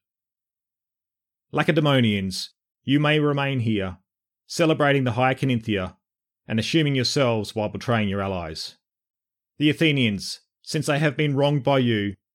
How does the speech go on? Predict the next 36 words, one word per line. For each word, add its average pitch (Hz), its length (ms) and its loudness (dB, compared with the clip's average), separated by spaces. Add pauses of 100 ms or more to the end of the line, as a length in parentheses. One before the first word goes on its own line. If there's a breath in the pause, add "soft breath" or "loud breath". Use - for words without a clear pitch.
(100)
and 113 120 0
are 110 100 0
destitute 127 500 -2
of 113 80 0
allies, 92 580 -4 (600)
will 120 120 0
give 135 200 2
up 123 180 0
and 113 100 0
make 113 220 -2
peace 113 260 -4
with 110 100 -8
the 95 60 -12
Persians, 95 640 -4 (520)
in 143 140 -2
whatever 127 280 2
way 110 220 0
they 90 160 -4
can. 92 300 -6 (880)
And 123 160 -2
once 151 260 -2
we 156 100 2
have 131 100 0
done 147 220 0
that, 117 340 -2 (300)
it 107 80 -4
is 101 120 -4
quite 123 320 -2
clear 95 400 0 (400)
that 120 80 -4
we 135 120 2
shall 131 240 2
become 123 340 0
the 107 60 -2
king's 120 280 0
allies, 95 640 -4